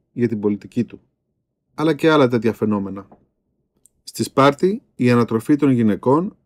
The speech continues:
ακολουθούσε την ανατροφή των ανδρών σε όλα, ξεκινώντας από το σπίτι, όπου ήταν κοινή η παιδεία και η καθοδήγηση της μητέρας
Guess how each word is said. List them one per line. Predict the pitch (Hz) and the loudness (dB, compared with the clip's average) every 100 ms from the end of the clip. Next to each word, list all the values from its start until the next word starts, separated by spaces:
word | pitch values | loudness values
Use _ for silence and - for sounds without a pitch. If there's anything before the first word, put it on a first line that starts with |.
| _ | _
ακολουθούσε | 117 123 117 107 143 135 | -4 0 0 0 -2 -2
την | 139 123 | -4 -2
ανατροφή | 117 110 104 104 135 | -2 -2 -4 -6 -4
των | 131 113 | -2 -2
ανδρών | 98 95 113 143 180 - _ | -2 0 0 0 -4 -12 _
σε | - - | -10 -2
όλα, | 196 110 135 208 _ _ _ _ | 0 2 0 -4 _ _ _ _
ξεκινώντας | - 127 131 143 156 | -6 -2 0 0 0
από | 147 123 | -2 -2
το | |
σπίτι, | 110 - 120 110 156 180 _ | -4 0 0 0 -4 -6 _
όπου | 123 110 | -6 0
ήταν | 143 165 139 | 2 2 -2
κοινή | - 131 139 160 113 - _ _ | 0 2 4 2 0 -6 _ _
η | 123 | -6
παιδεία | 110 107 104 131 127 92 - | 0 0 2 4 4 2 -6
και | - | -6
η | 113 | -4
καθοδήγηση | 113 113 107 117 110 - | -2 -2 0 0 0 -2
της | 104 101 | -8 -6
μητέρας | 95 110 120 165 180 | -4 -2 -2 -4 -8